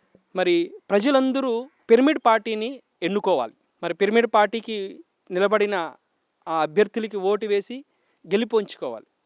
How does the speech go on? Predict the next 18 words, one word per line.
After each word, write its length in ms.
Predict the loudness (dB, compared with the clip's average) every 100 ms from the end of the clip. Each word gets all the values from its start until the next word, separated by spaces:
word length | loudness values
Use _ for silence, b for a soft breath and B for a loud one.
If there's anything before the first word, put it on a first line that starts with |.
| _ -6
ఎందుకంటే 580 | -4 -2 -2 -2 -4 -8 _ _ -6
యథా 480 | -2 6 6 6 0 _ _ _ _ 0
ప్రజ 200 | 2 2 0 -2 _ -4
తథా 260 | 2 4 4
రాజా. 340 | 2 -4 -8 -18 _ _ _ _ _ _
So, 220 | -6 -4
ప్రజలు 420 | -4 2 2 4 2
ఎలా 340 | 4 6 4
ఉంటే 420 | 2 -2 -4 -4 _
రాజు 340 | 4 6 6 2
అలా 240 | -2 -2
ఉంటాడు. 360 | -2 -4 -10 -12 _ _ _ _ -12
So, 360 | -6 -4 -6 -10 _ _ _ _ _ -4
మనకి 640 | -2 -2 -4 -6 -6 -10 -8
మన 180 | -4 0
రాజ్యాంగం 600 | 4 4 6 2 2 -4
ప్రకారం 560 | -6 -4 -2 -2 -4 -10 _ _ 0
మనం 420 | 0 0 -6